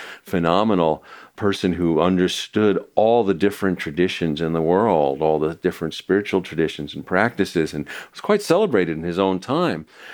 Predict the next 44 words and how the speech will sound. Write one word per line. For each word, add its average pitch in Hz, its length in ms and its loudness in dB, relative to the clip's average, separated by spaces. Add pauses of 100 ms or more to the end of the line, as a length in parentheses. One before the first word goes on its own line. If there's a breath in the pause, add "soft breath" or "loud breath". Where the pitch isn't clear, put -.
(180 loud breath)
And 135 300 2
so 131 100 2
I 139 140 2
forget 107 400 0
exactly 90 400 -2
where 90 420 2
in, 82 200 -6 (140)
in 85 140 -8
India 98 400 0
this 82 260 -6
was, 85 280 2
but 92 180 -2
he 127 140 2
was, 120 280 2 (320 loud breath)
you 147 100 2
know, 113 100 4
walking 95 500 2
through 90 260 0
the 87 60 2
city, 90 480 2
and 90 500 2 (200)
he 113 100 -4
walked 117 300 0
by 107 180 2
an 104 80 2
old 107 180 0
woman, 101 480 -2
and 85 120 -6
the 104 80 -2
old 113 160 -2
woman 110 420 0 (380)
got 101 240 -2 (440)
by 104 260 4
him 98 240 2
and 87 100 -2
turned 110 220 0
around 104 140 2
and 95 80 -2
said, 101 200 0
"Wait, 156 280 2
hey, 139 280 2
aren't 120 260 2
you 143 80 4
Naropa?" 135 600 4